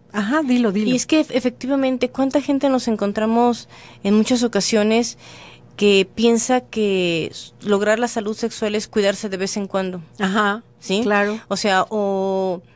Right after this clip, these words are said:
Speaker 2: tan sencillo, llegas a determinada edad y cuántos hombres hasta la fecha se están haciendo el examen prostático, cuando es un
Speaker 1: Ujú.
Speaker 2: examen tan sencillo actualmente,
Speaker 1: Claro.
Speaker 2: o sea, con un piquetito en el dedo, o sea, ya, bueno, si sale algo más,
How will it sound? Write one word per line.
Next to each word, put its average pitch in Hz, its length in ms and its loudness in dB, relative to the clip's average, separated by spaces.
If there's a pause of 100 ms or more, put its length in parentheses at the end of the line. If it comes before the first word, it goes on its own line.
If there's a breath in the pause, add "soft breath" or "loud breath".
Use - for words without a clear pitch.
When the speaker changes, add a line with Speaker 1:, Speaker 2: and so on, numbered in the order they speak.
(120)
Speaker 2:
tan 202 100 2
sencillo, 214 560 -4 (200 loud breath)
llegas 233 280 0
a 247 40 2
determinada 220 440 -2
edad 220 300 2
y 208 80 -12
cuántos 220 460 -4
hombres 226 480 -4 (320 loud breath)
hasta 170 260 -2
la 170 140 2
fecha 240 400 -2
se 220 60 -6
están 220 200 -4
haciendo 214 320 -4
el 202 80 -2
examen 202 500 -6 (300 loud breath)
prostático, 175 800 -4
cuando 190 240 0
es 175 60 -4
un 175 100 -4
Speaker 1:
Ujú. 214 60 -2
Speaker 2:
examen 202 340 -4
tan 185 220 -6
sencillo 202 500 -2
actualmente, 196 640 -4
Speaker 1:
Claro. 175 340 -2 (160)
Speaker 2:
o 175 40 -8
sea, 175 200 0
con 180 300 0
un 214 160 2
piquetito 220 540 -2
en 208 80 -2
el 185 160 -2
dedo, 196 260 -2
o 233 60 -6
sea, 156 340 -6
ya, 175 240 0
bueno, 156 240 -4
si - 140 -14
sale 175 260 -2
algo 196 240 0
más, 226 320 0